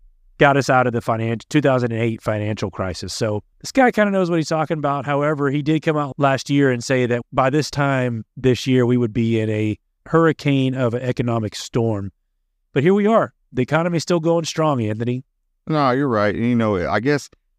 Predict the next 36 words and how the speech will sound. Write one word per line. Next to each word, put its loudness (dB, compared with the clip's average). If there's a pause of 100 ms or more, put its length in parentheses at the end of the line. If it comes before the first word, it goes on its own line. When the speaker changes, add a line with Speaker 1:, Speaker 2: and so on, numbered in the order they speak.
(120)
Speaker 2:
from -2
what 2
I'm 2
seeing 0
now, 2
it's -2
just, -8
like, -2
more -2
of -4
a 0
reputational -2
hit 0
against -4
the -4
U 0
S -6 (460)
over 2
anything 0
else -2
because -2
the 0
markets 2
really 2
didn't -2
suffer 2
from -2
this, -4
and 0
it's -4
kind 0
of -2
like -4 (340)
business 2
as 0
usual. 0